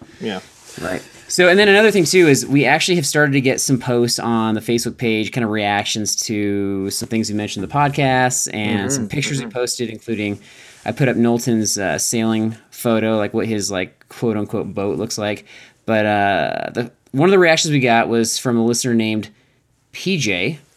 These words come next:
Speaker 2: familiar
Speaker 1: Ah.
Speaker 2: name there.
Speaker 1: Mm.
Speaker 2: And he was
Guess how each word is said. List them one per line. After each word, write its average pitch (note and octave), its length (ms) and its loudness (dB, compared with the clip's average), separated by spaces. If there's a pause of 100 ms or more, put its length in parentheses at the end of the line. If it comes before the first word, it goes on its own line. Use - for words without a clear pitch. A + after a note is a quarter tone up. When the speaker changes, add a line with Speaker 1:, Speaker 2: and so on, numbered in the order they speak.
(580)
Speaker 2:
familiar A2 280 0
Speaker 1:
Ah. - 60 2
Speaker 2:
name G2 160 -4
there. A#2+ 280 -6 (320)
Speaker 1:
Mm. - 60 -8
Speaker 2:
And A#2+ 340 2
he G3 360 -2
was C4 500 0